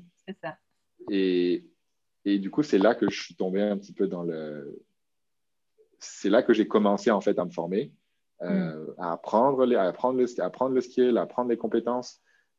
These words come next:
Speaker 2: euh, pour justement avoir plus de valeur, parce que c'était pas un problème de, oui, c'était un problème de véhicule, mais c'était aussi le fait que j'avais pas encore assez de valeur sur le marché.
Speaker 1: Mm.
Speaker 2: C'est pour ça que j'étais pas rémunéré,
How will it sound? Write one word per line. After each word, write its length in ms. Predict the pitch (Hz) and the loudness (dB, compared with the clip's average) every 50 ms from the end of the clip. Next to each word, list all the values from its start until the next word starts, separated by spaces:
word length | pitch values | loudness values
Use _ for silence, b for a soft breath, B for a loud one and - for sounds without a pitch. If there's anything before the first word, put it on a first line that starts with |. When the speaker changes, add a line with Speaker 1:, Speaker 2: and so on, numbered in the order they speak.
| _ _ 87 | _ _ -10
Speaker 2:
euh, 200 | 82 82 80 82 82 80 80 80 80 78 78 76 78 78 78 - - - - - - - _ _ _ _ _ _ | -8 -8 -8 -8 -10 -12 -14 -14 -14 -14 -16 -16 -18 -20 -20 -20 -20 -20 -20 -20 -20 -20 _ _ _ _ _ _
pour 420 | - 156 160 147 113 - - - _ _ _ _ _ _ _ - | 6 8 8 8 6 4 -2 -12 _ _ _ _ _ _ _ -12
justement 520 | - - 107 - - 117 107 110 113 - - | -6 -4 -4 0 0 2 2 4 2 2 0
avoir 240 | 98 92 101 98 - | 0 2 0 0 0
plus 160 | - - 98 | -4 -2 -2
de 80 | 104 | 0
valeur, 380 | 90 98 101 104 120 117 - - | 2 4 4 6 6 4 4 0
parce 140 | - - - | -6 -12 -12
que 100 | - 92 | -12 -6
c'était 140 | - 104 101 | -6 -2 0
pas 120 | 127 127 | 0 0
un 80 | 113 107 | 0 -2
problème 500 | - - 107 101 101 104 107 104 101 92 | -2 -4 -4 0 2 0 0 0 0 -2
de, 280 | 90 82 78 73 - - _ _ _ _ _ _ _ _ _ _ _ _ _ _ _ _ _ _ _ _ _ _ _ _ _ _ _ _ _ _ _ - | -2 -2 -2 -4 -6 -12 _ _ _ _ _ _ _ _ _ _ _ _ _ _ _ _ _ _ _ _ _ _ _ _ _ _ _ _ _ _ _ 4
oui, 140 | 117 151 | 4 4
c'était 120 | 147 - 117 | 4 4 0
un 60 | 107 | 2
problème 320 | - 107 104 104 104 101 | 2 2 2 2 2 2
de 60 | 98 95 | 2 2
véhicule, 460 | 95 104 101 - 165 151 117 87 - 98 | 2 2 4 6 4 4 4 2 -2 -4
mais 140 | 98 98 | -4 -6
c'était 160 | - - - 98 | -4 -2 0 0
aussi 360 | 98 95 - - 123 127 117 | 0 0 -2 -6 -4 -2 2
le 140 | 98 95 95 | 2 0 0
fait 200 | - 127 120 117 | 2 0 0 0
que 160 | - 101 92 | 0 -2 0
j'avais 260 | 90 90 85 87 85 | 0 -2 -4 -4 -2
pas 100 | - 117 | 0 0
encore 260 | 113 101 - 104 92 | 0 0 -2 -4 -4
assez 200 | 90 - - 107 | -4 -6 -6 -6
de 100 | 90 90 | -6 -4
valeur 480 | 85 87 87 90 117 135 113 87 - - | -4 -4 0 2 2 2 2 0 -4 -10
sur 120 | - - | -14 -14
le 80 | 78 78 | -12 -10
marché. 280 | 78 78 - - - | -12 -12 -10 -10 -8
Speaker 1:
Mm. 200 | - - 180 175 165 | -8 -8 -8 -10 -10
Speaker 2:
C'est 120 | - - | -12 -10
pour 140 | - - - | -10 -10 -6
ça 140 | - 143 143 | -6 -4 -2
que 100 | 107 95 | -2 -4
j'étais 220 | - 92 - - | -4 -4 -8 -6
pas 120 | - 92 90 | -6 -6 -6
rémunéré, 520 | 87 87 87 87 87 82 82 82 - | -6 -8 -8 -8 -8 -6 -6 -8 -8